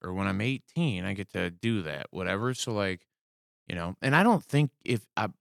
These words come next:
I've always been of the mindset, if you don't need it, don't use this shit until you're in your mid-twenties. Twenty-six is when the developing mind stops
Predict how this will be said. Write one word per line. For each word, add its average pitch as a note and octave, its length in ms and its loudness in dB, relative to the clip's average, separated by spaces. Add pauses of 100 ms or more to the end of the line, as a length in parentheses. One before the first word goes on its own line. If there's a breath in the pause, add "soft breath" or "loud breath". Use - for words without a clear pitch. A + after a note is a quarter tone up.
I've C#3 300 0
always A#2+ 260 0
been A#2+ 220 4
of G#2 100 0
the F#2+ 80 -6
mindset, G2 440 -2
if - 140 -18
you C3+ 140 2
don't B2 440 2
need G#2 240 0
it, - 100 -20 (720)
don't C#3+ 280 2
use C#3 420 2
this D#2+ 240 -2
shit - 340 -4
until G2 340 -2
you're A#2 360 2
in C#3 160 4
your C3 260 2 (100)
mid-twenties. C3 720 0
Twenty-six D#3 680 0
is G2+ 160 -4
when G2+ 180 -2
the F#2+ 80 -6
developing G#2 580 -2
mind F#2+ 360 -2
stops - 500 -6